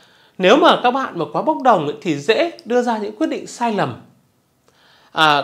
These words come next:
còn nếu mà các bạn hay là can thiệp vào cái chuyện không liên quan ấy, thì cũng rất dễ dẫn đến những cái tai họa đó. Vì thế, để mang lại cái may mắn trong năm hai nghìn không trăm hai mươi tư nó Giáp Thìn ấy, thì những người tuổi Dần nhé, hãy luôn nhớ nhé, mang theo bên mình một cái vòng tam hợp quý nhân Dần Ngọ Tuất để trợ mệnh hộ thân.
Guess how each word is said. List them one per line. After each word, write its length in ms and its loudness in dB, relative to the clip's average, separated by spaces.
còn 160 4
nếu 120 4
mà 100 2
các 100 0
bạn 280 2
hay 220 -4
là 120 -2
can 160 -6
thiệp 200 -2
vào 120 0
cái 120 -6
chuyện 240 -2
không 140 -8
liên 160 -6
quan 220 2
ấy, 80 -10
thì 100 -6
cũng 160 -8
rất 200 -4
dễ 300 2
dẫn 200 -4
đến 220 2
những 100 -8
cái 80 -2
tai 100 2
họa 240 -6
đó. 220 -6
Vì 100 2
thế, 200 6
để 140 6
mang 200 2
lại 100 2
cái 120 -2
may 180 2
mắn 160 0
trong 140 0
năm 100 2
hai 100 2
nghìn 160 0
không 100 -2
trăm 140 0
hai 100 -2
mươi 120 -6
tư 120 0
nó 80 0
Giáp 160 2
Thìn 180 2
ấy, 220 -6
thì 100 -6
những 120 -2
người 100 0
tuổi 100 0
Dần 220 2
nhé, 60 -6
hãy 120 -6
luôn 140 0
nhớ 120 2
nhé, 120 0
mang 180 -2
theo 100 2
bên 160 0
mình 160 -2
một 120 -8
cái 80 -6
vòng 220 -4
tam 100 -8
hợp 180 -4
quý 60 -4
nhân 200 2
Dần 260 0
Ngọ 140 -4
Tuất 240 -2
để 100 -4
trợ 160 -4
mệnh 160 -4
hộ 60 -12
thân. 220 -4